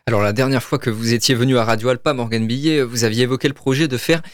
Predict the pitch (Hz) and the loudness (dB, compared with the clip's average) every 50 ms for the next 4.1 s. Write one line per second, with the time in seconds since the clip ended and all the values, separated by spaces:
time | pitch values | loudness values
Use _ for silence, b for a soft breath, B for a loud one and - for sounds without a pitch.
0 | B B B B B - 120 117 113 113 135 175 - - 156 135 143 135 - 139 | B B B B B 2 4 4 4 4 2 0 0 -2 -4 -4 -4 -4 -4 -4
1 | 127 - - - 139 135 131 123 113 107 107 104 104 104 110 110 104 107 104 104 | -2 -2 -2 -2 0 0 0 2 2 2 2 2 0 0 -2 -4 -4 -4 -4 -4
2 | 107 104 - - 123 127 127 127 123 113 110 110 - 117 107 123 143 165 147 131 | -4 -4 0 2 2 2 2 2 0 -4 -6 -4 -2 0 0 2 2 0 -2 -6
3 | B B B B B B 107 - - 135 - 147 123 107 - 110 - - - 113 | B B B B B B -6 -4 -2 -2 0 0 0 0 -2 -4 -4 -4 -2 -4
4 | 101 98 | -4 -6